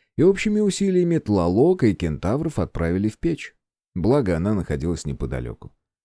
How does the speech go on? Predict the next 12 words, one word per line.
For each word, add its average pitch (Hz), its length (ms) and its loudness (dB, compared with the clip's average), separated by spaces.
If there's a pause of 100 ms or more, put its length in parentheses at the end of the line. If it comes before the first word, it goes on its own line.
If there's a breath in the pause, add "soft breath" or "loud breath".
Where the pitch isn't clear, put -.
(240)
Печь 202 280 2
бог 143 260 2
дождя 123 480 2
придумал 104 480 0
сделать 90 320 0
в 73 120 -8
гроте, 87 680 -2
где 85 240 -4
прятался 98 460 -2
от 78 100 -4
вампиров 85 680 -4 (120)
Мегатерий. 69 680 -8